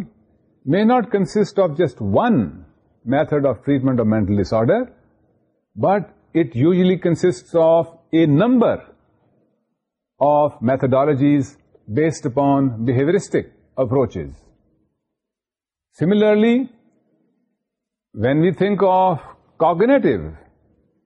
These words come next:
methodology of treatment of mental disorder, then we are talking about a number of methodologies that fall within the category of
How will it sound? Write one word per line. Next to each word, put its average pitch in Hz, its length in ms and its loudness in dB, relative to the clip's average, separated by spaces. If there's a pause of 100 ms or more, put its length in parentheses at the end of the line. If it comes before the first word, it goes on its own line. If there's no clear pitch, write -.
(480)
methodology 160 760 2 (320)
of 156 420 2 (1500)
treatment 170 300 0
of 165 80 2
mental 139 300 2
disorder, 131 460 2 (1120)
then 175 220 2
we 208 140 2
are 208 120 0
talking 196 340 0
about 196 400 2 (380)
a 196 120 4
number 254 460 2
of 101 240 0 (1500)
methodologies 156 800 0 (220)
that 156 260 0 (140)
fall 185 540 2 (100)
within 190 480 2 (180)
the 180 140 0
category 175 600 0 (380)
of 165 340 2